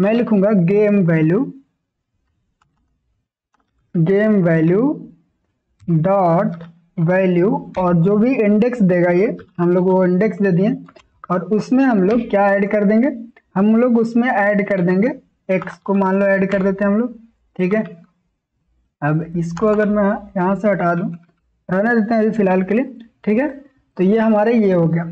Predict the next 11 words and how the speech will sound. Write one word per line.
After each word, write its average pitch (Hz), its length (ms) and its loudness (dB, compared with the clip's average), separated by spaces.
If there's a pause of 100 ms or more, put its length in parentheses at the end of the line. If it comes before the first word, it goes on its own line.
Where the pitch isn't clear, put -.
(120)
अब 180 100 2
ये 247 240 2
वाली 240 220 2
function 226 420 -2
को 226 100 -2
हम 226 120 2
लोग 226 160 -2
call 196 260 2
करवाएंगे 208 440 0
कहाँ 165 260 0
पे, 170 120 -2